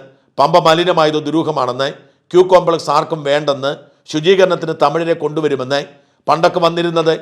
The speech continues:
ഒന്നൊന്നര ലക്ഷം പേർ, അവർ സ്വസ്ഥമായി അയ്യപ്പനെ കണ്ട് മടങ്ങി.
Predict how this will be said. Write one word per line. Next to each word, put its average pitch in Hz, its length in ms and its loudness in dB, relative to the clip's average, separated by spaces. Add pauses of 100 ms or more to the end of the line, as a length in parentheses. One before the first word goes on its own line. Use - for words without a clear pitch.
(160)
ഒന്നൊന്നര 175 440 -4
ലക്ഷം 151 340 -4
പേർ, 135 180 0 (360)
അവർ 151 160 4
സ്വസ്ഥമായി 165 500 0
അയ്യപ്പനെ 165 300 -2
കണ്ട് 147 200 -8
മടങ്ങി. 135 380 -8